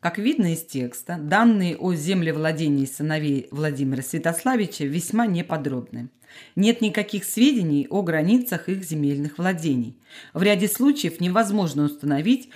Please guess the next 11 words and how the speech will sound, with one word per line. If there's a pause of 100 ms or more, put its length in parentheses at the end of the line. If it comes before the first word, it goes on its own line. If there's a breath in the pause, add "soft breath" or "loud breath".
(120 loud breath)
в
какое
время
тот
или
иной
князь
владел
определенной
областью. (440 loud breath)
Однако